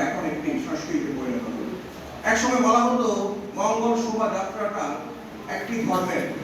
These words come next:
ইসলামের না, ইসলাম বিরোধী, কিন্তু আস্তে আস্তে সেই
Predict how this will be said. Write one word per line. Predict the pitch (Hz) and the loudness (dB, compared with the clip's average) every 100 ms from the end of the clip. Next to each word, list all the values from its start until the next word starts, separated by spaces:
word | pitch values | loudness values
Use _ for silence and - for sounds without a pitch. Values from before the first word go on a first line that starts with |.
| - - - - - | -8 -8 -8 -8 -6
ইসলামের | 202 - 226 214 190 156 | -4 2 4 6 4 0
না, | 143 - - - - - | -2 -4 -8 -8 -6 -4
ইসলাম | - 208 202 | -2 2 2
বিরোধী, | 196 - - - - - - - - | 2 2 2 0 -2 -6 -8 -10 -8
কিন্তু | 196 196 180 | -4 0 2
আস্তে | 190 - | 2 0
আস্তে | 190 190 | -2 -4
সেই | 190 | -4